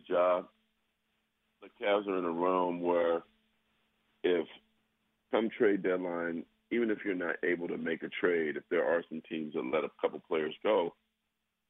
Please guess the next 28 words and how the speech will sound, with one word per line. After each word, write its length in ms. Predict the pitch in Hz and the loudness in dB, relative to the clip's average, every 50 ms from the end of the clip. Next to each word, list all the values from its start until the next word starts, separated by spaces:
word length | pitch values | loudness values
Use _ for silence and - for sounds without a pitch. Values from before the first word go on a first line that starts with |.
| - | -14
like 140 | - 69 - - | -12 -12 -10 -4
Cleveland 320 | - 101 92 90 82 85 87 | 0 0 0 2 0 0 -2
is 120 | 85 82 82 | -2 -2 -4
a 40 | |
place 320 | 76 - - 90 87 87 - - | -4 0 0 2 2 0 -2 -4
now 380 | 80 82 82 85 85 85 85 85 | -6 -4 -2 0 0 0 0 0
where, 540 | 85 85 82 80 80 80 82 82 - - _ _ _ _ _ _ _ _ _ _ _ _ _ _ _ _ - - | 0 2 2 4 4 4 4 2 0 -4 _ _ _ _ _ _ _ _ _ _ _ _ _ _ _ _ -14 -12
uh, 220 | - - - - 50 - - | -10 -8 -8 -10 -10 -8 -2
free 220 | - 104 98 92 85 | 2 2 4 4 2
agent 220 | 80 85 85 78 | 0 -2 -4 -2
veteran 340 | 87 87 85 87 87 90 90 | 0 0 0 2 0 0 0
might 180 | 92 87 80 - | 0 -2 -2 -2
be 60 | 92 | -2
like, 180 | 87 - - - | -4 -4 -4 -2
"I'll, 100 | 110 120 - - | -4 -2 0 0
I'll 140 | - - | 0 2
go 160 | - 117 90 87 | 2 2 2 2
there 200 | 85 82 98 - - _ _ _ _ _ _ | 2 0 0 -2 -6 _ _ _ _ _ _
for 80 | - - | -10 -6
the 80 | 90 92 | -4 -4
rest 120 | 87 - - | -4 -4 -6
of 60 | 73 | -12
the 160 | 80 - 98 | -10 -6 -4
season 200 | 87 85 85 85 | -4 -2 -2 -4
and 100 | 82 80 | -6 -4
check 200 | - - 87 90 - | -2 -2 -2 -2 0
it 60 | 85 82 | 0 2
out." 240 | 82 87 104 - | 4 4 2 0